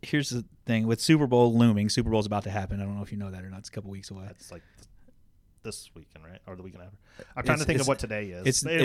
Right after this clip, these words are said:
Speaker 2: anyway.
Speaker 1: it's the, it's the following weekend.
Speaker 2: Yeah.
Speaker 1: So, um, the, uh, again, our answer and our conversation and that proves our point. We don't waste time spending,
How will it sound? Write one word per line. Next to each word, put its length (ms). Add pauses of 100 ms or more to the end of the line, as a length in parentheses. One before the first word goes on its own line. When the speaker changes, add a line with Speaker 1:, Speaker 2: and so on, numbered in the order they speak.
Speaker 2:
anyway. 120
Speaker 1:
it's 140
the, 100 (120)
it's 260
the 140
following 480
weekend. 460
Speaker 2:
Yeah. 220
Speaker 1:
So, 300 (400)
um, 480
the, 460
uh, 220 (2250)
again, 420
our 180
answer 340
and 80
our 80
conversation 600
and 80
that 180
proves 280
our 100
point. 300 (600)
We 180
don't 220
waste 320
time 560 (100)
spending, 840